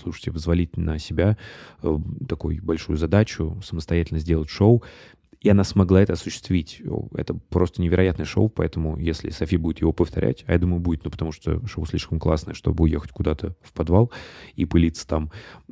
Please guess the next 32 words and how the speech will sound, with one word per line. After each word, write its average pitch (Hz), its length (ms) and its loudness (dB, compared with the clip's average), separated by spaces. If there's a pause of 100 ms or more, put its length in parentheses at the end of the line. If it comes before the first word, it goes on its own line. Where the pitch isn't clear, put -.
(140)
Обязательно, 104 380 4
если 87 160 0
будет 90 180 -2
возможность 98 720 2 (100)
сходить 85 360 -6
на 82 60 -4
это 80 180 -8
шоу, 113 440 2 (400)
сделайте 85 520 0
это, 85 120 -8
не 87 100 -2
пожалеете. 80 680 -2 (880)
И 127 180 4 (460)
вообще, 113 240 2
в 180 60 0
принципе, 175 300 -2
у 113 40 4
нас 117 200 4
не 117 100 4
было 123 320 4
задачи 92 600 0
делать 107 400 4
шоу 90 240 0
частыми, 85 600 0 (220)
превращать 95 520 -2
их - 80 -10
в - 80 -20
какой-то - 360 -2
конвейер 90 580 2
и 85 300 0 (120)
однообразный 82 560 0
поток. 127 400 0